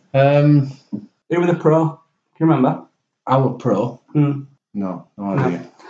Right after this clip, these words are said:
Speaker 2: I remember this game. I picked it out because I was sat in the dressing room. What, we're at two thousand and one, so I'd have been fourteen. Still not made it into the fourths yet, 'cause it weren't a thing.
Speaker 1: <laughs>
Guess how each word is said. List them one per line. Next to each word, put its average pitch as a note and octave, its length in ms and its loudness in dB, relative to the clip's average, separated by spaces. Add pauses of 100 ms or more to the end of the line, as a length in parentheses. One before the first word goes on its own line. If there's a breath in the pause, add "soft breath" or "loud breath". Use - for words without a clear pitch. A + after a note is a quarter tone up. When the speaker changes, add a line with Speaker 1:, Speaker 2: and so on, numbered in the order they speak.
(160 loud breath)
Speaker 2:
I F3+ 120 2
remember G3+ 300 -4
this F#3 140 -4
game. D#3+ 220 0
I D#3+ 140 2
picked - 260 -8
it - 60 -4
out C3 280 0
because B2 420 -2 (640 loud breath)
I E3+ 160 2
was E3 160 -2
sat - 300 -2
in D3 360 2
the C3+ 100 -2
dressing C#3 360 -4
room. B2 200 -2
What, C#3+ 140 2
we're D3 120 0
at D3+ 60 -12
two E3 120 2
thousand E3 240 0
and D3 80 -2
one, C3 180 0
so C3+ 140 -4
I'd C3+ 60 -2
have C3+ 100 -2
been B2+ 160 -8
fourteen. C3 840 -2 (120)
Still D#3+ 260 0
not C3+ 180 0
made C3 200 0
it A#2+ 100 -2
into C3 220 -6
the B2+ 80 -8
fourths A#2+ 400 -4
yet, B2+ 340 -2 (400)
'cause C3 160 -4
it B2+ 80 -2
weren't B2 240 2
a - 40 -10
thing. B2+ 360 -4
Speaker 1:
<laughs> - 180 -12